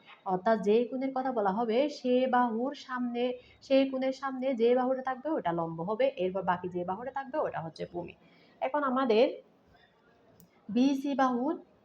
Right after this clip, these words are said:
বিসি বাহুর মান নির্ণয় করতে বলছে। তাহলে এটা, এখানে কি দেওয়া আছে? এ বি বাহুর মান কত দেওয়া আছে? সেভেন সেন্টিমিটার। আমাদের এখন দুটা বাহু নিয়ে কাজ করতে হবে, অর্থাৎ এ বি বাহু এবং বিসি বাহু। কেন?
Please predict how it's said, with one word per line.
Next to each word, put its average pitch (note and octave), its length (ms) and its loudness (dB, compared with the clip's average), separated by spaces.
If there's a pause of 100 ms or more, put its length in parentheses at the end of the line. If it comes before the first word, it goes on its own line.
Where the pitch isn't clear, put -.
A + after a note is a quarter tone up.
(100)
বিসি A3 420 0
বাহুর B3+ 300 0
মান C4 240 -2
নির্ণয় F3+ 280 -4
করতে E3 220 -18
বলছে। E3 240 -14 (540)
তাহলে C4 680 4
এটা, G#3+ 280 4
এখানে A#3 320 0
কি B3+ 140 -4
দেওয়া A3 200 2
আছে? C#4+ 340 -4
এ F#3+ 240 2
বি A3 100 0
বাহুর A3+ 260 2
মান B3+ 240 0
কত A3+ 120 -6
দেওয়া G#3+ 200 0
আছে? D#4 240 -4 (220)
সেভেন F3+ 300 0
সেন্টিমিটার। E3 460 -6 (440)
আমাদের A#3 500 4 (240)
এখন A#3+ 260 0
দুটা A3+ 260 2
বাহু A#3 200 4
নিয়ে G#3 140 0
কাজ F#3 260 -2
করতে E3+ 180 -10
হবে, D#3 220 -6 (400)
অর্থাৎ F#3 420 2
এ G3+ 240 2
বি A#3+ 160 -2
বাহু B3+ 480 2
এবং F3+ 260 2
বিসি F3 420 0
বাহু। D#3+ 280 -4 (340)
কেন? A3 360 0